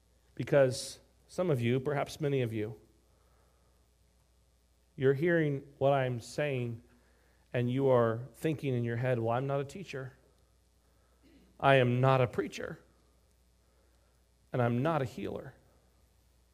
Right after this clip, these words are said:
But the truth is that each one of us are those things.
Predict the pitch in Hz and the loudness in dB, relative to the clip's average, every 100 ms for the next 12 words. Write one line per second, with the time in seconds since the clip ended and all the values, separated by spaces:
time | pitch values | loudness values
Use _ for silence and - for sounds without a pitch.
0 | _ _ _ _ _ _ _ - - - | _ _ _ _ _ _ _ -20 -10 -2
1 | 139 - 190 170 156 151 147 - 180 175 | 0 6 6 6 8 8 8 2 -6 -4
2 | - - - - _ _ _ _ _ _ | -8 -8 -10 -14 _ _ _ _ _ _
3 | 175 160 135 127 117 - - _ _ _ | 0 2 4 2 -2 -12 -20 _ _ _
4 | _ _ _ _ _ 143 135 135 - 117 | _ _ _ _ _ 2 2 2 -2 -10
5 | - - | -12 -16